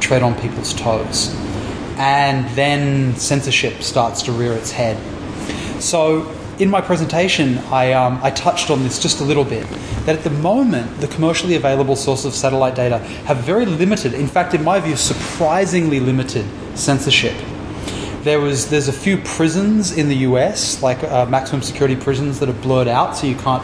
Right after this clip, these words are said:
plan a, a jailbreak. There's some, some U S military installations,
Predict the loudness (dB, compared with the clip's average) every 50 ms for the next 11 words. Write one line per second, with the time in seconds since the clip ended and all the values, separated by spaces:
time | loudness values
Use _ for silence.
0 | -6 -6 -2 0 2 2 2 2 2 0 -2 -4 -6 -8 -10 -10 -10 -10 -10 -10
1 | -10 -10 -10 -2 0 0 0 0 0 0 2 4 4 2 2 2 2 0 0 0
2 | -2 -2 0 0 0 0 0 0 0 -2 -2 -2 0 2 2 2 2 4 2 2
3 | 2 0 -2 -2 0 0 -2 0 0 0 2 2 2 2 0 -2 -4 -2 0 2
4 | 2 2 0 0 0 0 0 0 -2 -4 -6